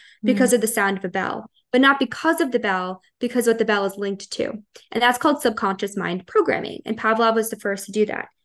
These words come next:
Speaker 1: However, we are not dogs. We're not dogs. We're
Speaker 2: True.
Speaker 1: humans. And so we're missing a key element here, and that is choice,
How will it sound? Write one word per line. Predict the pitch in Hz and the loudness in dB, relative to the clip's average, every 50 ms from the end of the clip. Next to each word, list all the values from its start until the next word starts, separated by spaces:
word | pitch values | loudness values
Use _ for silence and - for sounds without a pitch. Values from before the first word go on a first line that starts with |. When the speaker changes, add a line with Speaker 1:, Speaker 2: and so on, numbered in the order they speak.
| _ _ _ | _ _ _
Speaker 1:
However, | - 311 294 294 294 285 277 277 - - - | -4 -2 0 2 2 2 0 0 -2 -4 -4
we | 285 294 | -2 -2
are | 302 302 | 0 0
not | 294 269 254 - - - | 0 0 0 -2 -4 -6
dogs. | - 208 190 190 - - - - - - - - _ _ _ _ _ _ _ _ _ _ _ _ _ _ _ _ _ _ _ _ | -6 -6 -6 -6 -8 -10 -8 -8 -6 -6 -8 -10 _ _ _ _ _ _ _ _ _ _ _ _ _ _ _ _ _ _ _ _
We're | - 226 240 | 0 2 2
not | 254 247 254 254 - | 2 2 0 0 2
dogs. | 339 392 359 - - - - - - - - - _ - | 2 2 2 0 -2 -6 -10 -10 -10 -10 -12 -16 _ -4
We're | - 302 | -4 -2
Speaker 2:
True. | 277 220 208 | 0 0 2
Speaker 1:
humans. | 269 269 262 202 - - - - | 4 4 4 2 0 -2 -4 -2
And | 240 233 | -2 -2
so | 233 - 262 254 247 | -4 -4 -2 0 2
we're | 240 262 254 | 4 4 4
missing | 254 247 277 349 349 - 320 277 247 240 240 240 233 - _ _ _ _ _ _ _ | 4 4 2 2 0 -2 -2 -4 -4 -2 -2 -4 -4 -6 _ _ _ _ _ _ _
a | - 233 233 - | -4 -4 -4 -8
key | - - - - 302 311 302 302 - - | -14 -12 -4 0 2 2 2 2 0 0
element | 254 254 269 269 247 226 196 - | 2 2 2 2 2 0 -2 -2
here, | 202 196 185 196 - - - _ _ _ _ _ _ _ _ - | -4 -6 -6 -8 -10 -14 -18 _ _ _ _ _ _ _ _ -2
and | 240 233 233 226 | 0 2 4 4
that | 220 214 214 220 220 - | 4 4 4 2 0 -2
is | 220 208 202 - - _ _ | -4 -4 -4 -6 -10 _ _
choice, | - - - 240 233 220 196 - - - - - - - | -16 -10 -6 -2 -2 -2 -2 -4 -6 -10 -10 -10 -10 -14